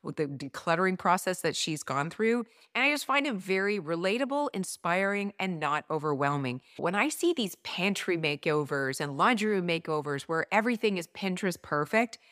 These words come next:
it just shuts down my motivation because it's not inspiring. It's not real. So I love that Carla's very real in her approach to content, but also that she talks through the thinking process as she's decluttering or cleaning or anything like that. So shout out to Carla.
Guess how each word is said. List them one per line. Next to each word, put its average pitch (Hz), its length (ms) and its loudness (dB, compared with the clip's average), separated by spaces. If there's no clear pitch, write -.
it 196 80 0
just - 260 2
shuts - 280 0
down 170 200 2
my 151 140 2
motivation 147 640 0
because 226 240 -2
it's 254 160 -2
not 240 340 2
inspiring. 180 840 0
It's - 240 -2
not 147 360 -4
real. 170 340 0
So 196 180 0
I 185 60 4
love 226 240 4
that 240 120 2
Carla's 180 380 0
very 165 200 0
real 165 380 4
in 165 200 -2
her 180 120 0
approach 156 380 0
to 160 100 -4
content, 247 580 0
but - 220 0
also 226 320 4
that 185 240 4
she - 160 -2
talks - 400 0
through 160 260 -6
the 151 140 -4
thinking 202 400 -2
process 214 520 2
as 185 160 4
she's 185 220 0
decluttering 147 800 0
or 160 120 2
cleaning 143 520 -4
or 156 140 0
anything 147 480 -2
like 175 220 2
that. - 280 0
So 185 220 -2
shout 214 260 4
out 247 140 2
to 247 80 -2
Carla. 156 440 4